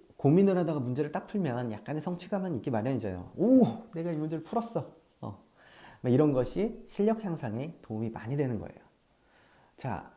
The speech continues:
결론을 내고 좀 종합을 해보면 수학을 공부할 때는 잊지 않을 때까지 반복하여 공식을 외우고 그 공식을 적용하는 문제들을 풀어 숙달시켜 속도를 올리는 방식으로 공부를 하되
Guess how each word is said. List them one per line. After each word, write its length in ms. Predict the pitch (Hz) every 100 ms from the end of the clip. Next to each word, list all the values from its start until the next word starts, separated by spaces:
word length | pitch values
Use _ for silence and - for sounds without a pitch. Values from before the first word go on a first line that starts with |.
| _ -
결론을 380 | 143 180 214 190
내고 200 | 156 156
좀 140 | 156
종합을 340 | 135 127 123 160
해보면 500 | 170 127 147 120 92 _ _ _ _ _ _ _ - - _ _ _ _ _ _
수학을 400 | - 247 233 190
공부할 340 | 120 107 101
때는 440 | - 101 160 220 - _ _
잊지 420 | 113 110 - - 165
않을 280 | 135 139
때까지 480 | 139 - 117 104 92 -
반복하여 520 | - 98 107 - 104
공식을 400 | 104 107 117 123
외우고 640 | 90 87 85 117 160 - -
그 220 | - 107 104
공식을 640 | 104 104 107 131 170 180
적용하는 480 | - 113 123 127 113
문제들을 420 | 101 107 104 101
풀어 200 | - 135
숙달시켜 640 | 135 - 165 160 - 104 101 _ _ _ _
속도를 420 | - _ 170 170
올리는 540 | 117 107 117 135 139
방식으로 440 | 135 101 - 98 98
공부를 420 | 110 123 113 120
하되 340 | 147 151 -